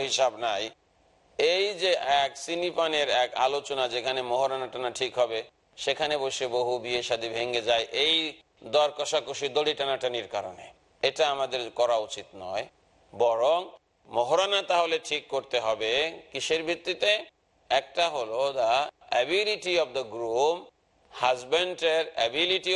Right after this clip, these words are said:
অনুযায়ী, সামর্থ্য অনুযায়ী, আর status of the bride এবং কন্যার স্ট্যাটাস, এই দুটোকে একত্রিত করে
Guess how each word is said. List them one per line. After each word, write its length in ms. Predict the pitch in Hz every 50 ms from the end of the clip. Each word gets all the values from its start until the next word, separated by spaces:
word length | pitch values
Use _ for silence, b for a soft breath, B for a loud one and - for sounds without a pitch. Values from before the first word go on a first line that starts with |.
| 185
অনুযায়ী, 380 | 185 185 180 170 180 180 180 185 190 - - -
সামর্থ্য 440 | 147 143 160 180 185 170 - - 202 202
অনুযায়ী, 380 | 196 202 196 185 202 202 208 214 208 196 165
আর 60 | 139 - - 147 -
status 420 | - - 214 226 - - - - - 170
of 60 | 151 135 135
the 80 | 139 120 -
bride 460 | 135 139 151 156 156 160 175 185 185 - _ _ _ _ _ _ _ - 110
এবং 180 | 117 123 131 139 139 139 139 - 156
কন্যার 520 | 156 165 170 175 175 175 180 180 180 175 - 156 156 -
স্ট্যাটাস, 440 | - 160 151 147 - 117 117 113 - 131
এই 60 | 131 135 131
দুটোকে 360 | 170 196 - - 226 - - 220 190 175
একত্রিত 460 | - 214 226 - - 202 202 165 - 180 143 -
করে 160 | 151 147 143